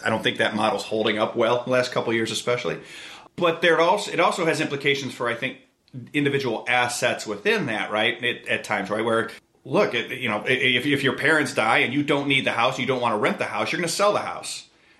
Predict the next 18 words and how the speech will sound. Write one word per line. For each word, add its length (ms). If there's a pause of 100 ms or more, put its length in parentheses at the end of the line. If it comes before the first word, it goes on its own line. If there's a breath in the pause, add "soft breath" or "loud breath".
(100)
And 160
your 260
interest 560
in 140
sort 200
of 60
maximizing 1080
every 420
last 680
penny 380
out 180
of 80
that, 400
you 80
know, 120
it's 120
like, 160
okay, 460